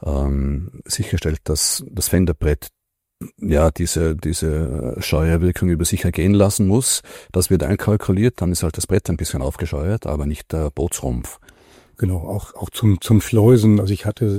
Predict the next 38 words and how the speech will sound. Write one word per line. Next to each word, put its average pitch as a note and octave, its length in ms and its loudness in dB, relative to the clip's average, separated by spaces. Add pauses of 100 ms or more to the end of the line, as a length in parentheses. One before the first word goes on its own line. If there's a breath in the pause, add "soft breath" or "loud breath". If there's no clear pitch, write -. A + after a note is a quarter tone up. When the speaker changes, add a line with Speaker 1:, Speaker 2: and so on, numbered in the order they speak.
(100)
Speaker 2:
in, G2+ 200 -2
im G2+ 180 -4
Göta-Kanal G#2+ 720 0
hatte G2 160 -6
ich F#2 80 -10
so - 140 -6
ein, G#2 220 0
so G2 80 -4
ein G2 80 -2
Fenderbrett G2+ 540 -4
mal G2+ 100 -2
mit, G2+ 240 -4
weil G2 120 -4
da G2 100 -4
gibt's G2 240 -8
teilweise F#2+ 480 -4
sehr, G#2 380 -2 (420 soft breath)
sehr G#2 340 -4
unebene, A#2+ 680 0
in G#2 140 -4
den G#2 100 -2
Stein G#2+ 380 -2
gehauene, G2 640 -2 (480 soft breath)
äh, G#2 160 2
Situationen G2+ 800 0
oder A2 200 2
auch G2 280 -6
wenn B2 60 4
man A2 160 4
nur G2+ 200 2
zwei G#2 280 -6
Dalben A2+ 400 2
oder, G#2+ 260 0
oder G2+ 220 -4
drei, G#2 320 -4
vier G#2+ 280 -4
Fehler A2+ 380 0
hat, G#2 180 -8